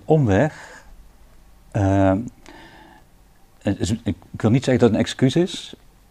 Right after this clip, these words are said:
om niet te voelen, maar het is een omweg die onnodig is. Ehm, d-, ehm, dus dat heb je niet nodig. Je hebt geen vertrouwen nodig om te kunnen voelen.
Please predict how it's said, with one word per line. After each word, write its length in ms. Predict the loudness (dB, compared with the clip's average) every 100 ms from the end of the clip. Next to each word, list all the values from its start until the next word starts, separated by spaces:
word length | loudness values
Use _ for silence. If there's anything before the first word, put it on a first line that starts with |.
| _ _
om 160 | 4
niet 120 | 4 2
te 100 | 2
voelen, 400 | 2 2 0 0
maar 120 | 0
het 140 | 2
is 100 | 2
een 200 | 2 0 -2
omweg 360 | 0 4 4 2
die 460 | 0 2 2 0 -6 _ _ _
onnodig 480 | 0 4 4 4 2
is. 460 | 0 -2 -8 -20 -20 -20 -20 -20 -20 _ _ _ _ _ _
Ehm, 720 | -4 0 2 2 2 2 -2 -6 -14 _ _ _ -20 _ -10
d-, 100 | -10 -12 _ _
ehm, 420 | -2 -2 -2 -2 -4 -8 _ -20 -20 -20 -20 _ -20 -20
dus 300 | -12 -4 0
dat 100 | 2
heb 100 | 2
je 60 | 2
niet 120 | 2
nodig. 440 | 2 0 -4 -6
Je 80 | -6
hebt 160 | -6 0
geen 140 | -2
vertrouwen 360 | -2 -4 -2 0
nodig 220 | 0 0
om 80 | -4
te 60 |
kunnen 220 | -4 -4 -2
voelen. 360 | -2 -2 -4